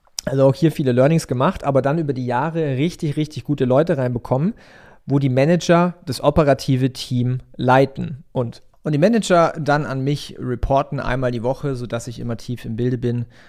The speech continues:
und, äh, ich natürlich auch reporte zu denen und die das dann ins Team abstrahlen. Das hat mir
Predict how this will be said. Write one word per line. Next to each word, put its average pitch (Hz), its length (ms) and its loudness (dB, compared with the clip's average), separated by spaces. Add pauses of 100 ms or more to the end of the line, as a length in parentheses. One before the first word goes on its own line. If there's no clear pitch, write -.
(380)
und, 117 400 -2
äh, 117 140 0
ich 120 160 -6
natürlich 127 320 -2
auch 131 200 -4
reporte 120 540 0
zu - 120 -8
denen 143 360 0
und 113 180 -6
die 120 80 -8
das 117 160 -6
dann 107 160 -4
ins 110 240 -10
Team 110 300 -8
abstrahlen. - 720 -10 (540)
Das - 300 0
hat 202 300 0
mir 175 800 2